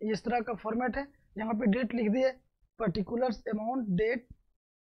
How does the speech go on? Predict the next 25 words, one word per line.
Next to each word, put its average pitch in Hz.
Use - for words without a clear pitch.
particulars 208
amount, 156
है 247
ना। 269
अब 226
यहाँ 240
पे 233
देखिए 254
मशीन 226
कब 226
परचेज 247
की 269
है, 262
तो 240
एक 254
अप्रैल 240
दो 233
हज़ार 233
बारह 185
को, -
है 226
ना। 269
यहाँ 220
पे 226
लिखेंगे 240